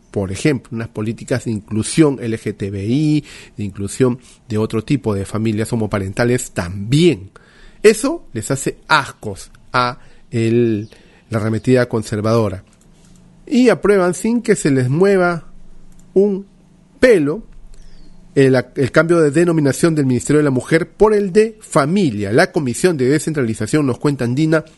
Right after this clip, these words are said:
aprobó ayer en la tarde por unanimidad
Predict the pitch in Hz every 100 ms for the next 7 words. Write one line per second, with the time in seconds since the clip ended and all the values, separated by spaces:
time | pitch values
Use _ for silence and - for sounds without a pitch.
0 | - 220 208 196 185 185 139 160 165 139
1 | 117 160 143 143 - 254 240 240 220 175
2 | 135 190 143